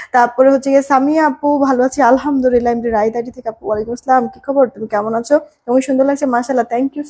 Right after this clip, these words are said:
so much আপু ড্রেসটার জন্য, সুন্দরটা লাগছে, হুম, ড্রেসটার জন্য। ড্রেসটা বানানোটাও অনেক সুন্দর হয়েছে, আমি এটাতে এক্সট্রা কিছু জিনিস আপু অ্যাড করেছি যেটা কিনা ড্রেসের সাথে ছিল না।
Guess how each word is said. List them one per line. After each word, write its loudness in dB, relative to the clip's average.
so 0
much -6
আপু -8
ড্রেসটার 0
জন্য, 0
সুন্দরটা 0
লাগছে, -2
হুম, -4
ড্রেসটার 2
জন্য। 0
ড্রেসটা 4
বানানোটাও 2
অনেক 2
সুন্দর -4
হয়েছে, -4
আমি -2
এটাতে 4
এক্সট্রা 2
কিছু -4
জিনিস 0
আপু 2
অ্যাড 2
করেছি -4
যেটা -6
কিনা -8
ড্রেসের -4
সাথে -4
ছিল 0
না। 2